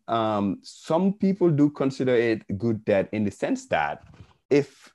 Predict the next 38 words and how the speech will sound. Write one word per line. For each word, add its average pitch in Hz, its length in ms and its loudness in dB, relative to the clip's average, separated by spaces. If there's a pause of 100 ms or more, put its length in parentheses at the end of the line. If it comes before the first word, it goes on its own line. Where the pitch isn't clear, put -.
(120)
that's - 360 -2
your 175 260 2
only 165 280 4
way 123 640 2 (440)
of 123 240 2 (140)
getting 131 340 2
out 120 200 2
of 113 100 0
the 110 60 -2
minimum 107 480 -2
wage 92 500 -2 (160)
and 104 220 0
making 117 480 -2
a 92 80 -6
decent 98 500 -6
salary, 78 460 -6 (920)
if 143 180 0
you're 220 180 4
making 196 380 2
minimum 147 340 0
wage 98 400 0
or 120 100 2
you're 127 120 0
making 135 260 0
a 117 160 0
little 185 160 2
bit 165 140 2
above 113 260 0
minimum 101 380 -2
wage 82 280 -4 (400)
and 101 140 0
you 107 80 2
want 131 240 0
to 143 80 0
go 120 220 2
to 117 80 2
medical 104 320 0
school, - 340 -14